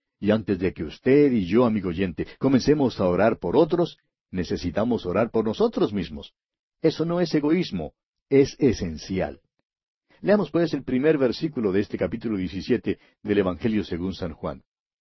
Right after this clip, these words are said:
Estas cosas habló Jesús, y levantando los ojos al cielo dijo, "Padre, la hora ha llegado, glorifica a tu Hijo, para que también tu Hijo te glorifique a ti". "Y levantando los ojos al cielo", dice aquí.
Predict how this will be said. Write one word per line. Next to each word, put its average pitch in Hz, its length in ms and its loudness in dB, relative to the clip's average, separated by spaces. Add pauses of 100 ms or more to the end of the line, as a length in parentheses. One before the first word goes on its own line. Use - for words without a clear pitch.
(600)
Estas 156 400 2
cosas 123 400 0
habló 107 240 0
Jesús, 113 520 -4 (280)
y 113 100 2
levantando 113 640 2
los 127 200 -2
ojos 135 260 -4
al 113 140 0
cielo 120 320 0
dijo, 98 440 -2 (540)
"Padre, 107 460 2 (320)
la 80 180 -4
hora 143 280 4
ha 139 40 2
llegado, 113 580 0 (400)
glorifica 92 600 -2
a 98 60 0
tu - 120 -6
Hijo, 110 460 0 (220)
para 101 200 2
que 101 140 -2
también 98 420 -2
tu 85 220 -8
Hijo 107 340 -2
te 90 140 -4
glorifique 87 560 -6
a 82 60 -4
ti". 71 260 -12 (1400)
"Y 143 160 -4
levantando 120 840 -2
los 98 280 -4
ojos 110 380 -4
al 101 160 -4
cielo", 104 400 -2
dice 85 220 -8
aquí. - 260 -12